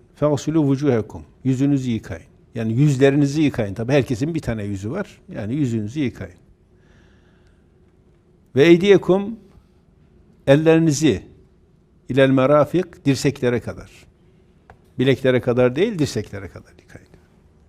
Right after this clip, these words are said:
Ondan sonra, "Vemsahu bi ru'usikum", başınıza mesedin. "Ve erculekum" diye harekelemiş. "Ve erculikum" diye de rivayet var. Her fark etmez. Nasıl da harekelerseniz harekeleyin.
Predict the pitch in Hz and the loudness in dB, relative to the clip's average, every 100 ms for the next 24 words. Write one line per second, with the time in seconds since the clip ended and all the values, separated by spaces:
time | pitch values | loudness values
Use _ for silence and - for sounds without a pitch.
0 | _ _ _ _ _ _ _ _ _ _ | _ _ _ _ _ _ _ _ _ _
1 | _ _ _ _ _ _ _ - - 170 | _ _ _ _ _ _ _ -8 -2 2
2 | 214 190 190 208 208 196 151 180 180 190 | 2 2 2 2 2 0 2 4 6 6
3 | 190 170 156 185 202 170 147 160 156 156 | 6 4 2 2 0 0 2 2 2 0
4 | 135 101 95 - _ _ _ _ _ _ | -2 -6 -12 -18 _ _ _ _ _ _
5 | _ - 156 165 165 226 233 220 240 254 | _ -6 2 4 4 4 2 4 0 0
6 | 247 - _ _ _ _ _ _ _ _ | -8 -16 _ _ _ _ _ _ _ _
7 | _ - 151 147 123 113 135 139 139 135 | _ 0 4 6 4 2 2 2 2 0
8 | 139 214 - - _ _ _ - 151 165 | -2 -4 -10 -16 _ _ _ -2 2 4
9 | 165 190 180 - 147 131 127 123 123 123 | 4 4 2 2 0 0 0 0 0 0
10 | 123 123 120 - 233 - - _ _ _ | -2 -2 -4 -4 -6 -8 -20 _ _ _
11 | - 240 196 - 202 160 139 131 135 208 | -10 -4 -2 0 0 0 0 -2 -2 -2
12 | - 147 120 131 127 127 123 117 127 120 | -2 -4 -2 -2 -2 -2 -4 -4 -8 -4
13 | 143 143 131 139 208 233 | -2 -2 -4 -4 -4 -6